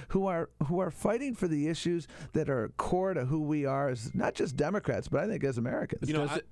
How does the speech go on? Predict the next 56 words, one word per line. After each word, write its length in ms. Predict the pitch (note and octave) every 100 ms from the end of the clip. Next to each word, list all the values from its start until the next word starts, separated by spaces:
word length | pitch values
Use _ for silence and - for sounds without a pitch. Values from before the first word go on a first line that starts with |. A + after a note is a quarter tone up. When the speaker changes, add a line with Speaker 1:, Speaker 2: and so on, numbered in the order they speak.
| -
Speaker 2:
I'm 100 | E3
a, 160 | G#3 F3+
I'm 100 | F3
a 60 | G#3
Maryland 380 | F3 D#3 D3
voter. 360 | A2+ G#2+ G2 G2+
I 120 | A#2+ D3
have 140 | E3+
a 40 | D#3+
lot 200 | C#3+ C3+
of 80 |
people 240 | B2 C3+ A#2
that 80 | A#2
I 100 | A2+
talk 280 | C3+ A#2+
to 140 | - A2+
about 240 | G2 G2+
the 60 | F#2+
governor's 440 | G2+ G2+ G2 F#2+
race, 320 | G2+ G2 G2 -
and 380 | A#2 G2 F#2+
th-, 260 | A2 G#2+ A2+
it's, 320 | A#2 F#2+ - - -
it's 140 | G#2
what 200 | G#2+ A2+
you 80 | C3
just 220 | G#2+ G2
said. 240 | D3+ A2
It 100 | A2
is 160 | C3 A2+
an 240 | A2+ F2 - -
uphill 420 | C#3 A2+ C#3 C3
battle 400 | A2+ A#2 G#2 G2
for 140 | F#2+
Ben 240 | G2 G#2 F#2+
Jealous. 420 | G2 F#2+ E2 -
But 160 | - A#2
as 100 | A#2
I 140 | D3
pointed 280 | C#3+ C3+ B2
out, 240 | D3 A2+ - - - - -
there 160 | C#3+ G3
were 140 | F3+
no 260 | D3+ D#3+ D3+
more 360 | C3 C3 C3
uphill 360 | A#2+ A#2 B2+ A2
battles. 520 | G#2 A2 G#2 F#2 - A#2
It's 160 | -
not, 180 | C#3+ C3+
not 160 | C3 C3
more 140 | C3
of 80 | A#2
an 60 |
uphill 180 | A#2+ B2+
battle 240 | A2+ A#2 A2
than 320 | G#2+ G2+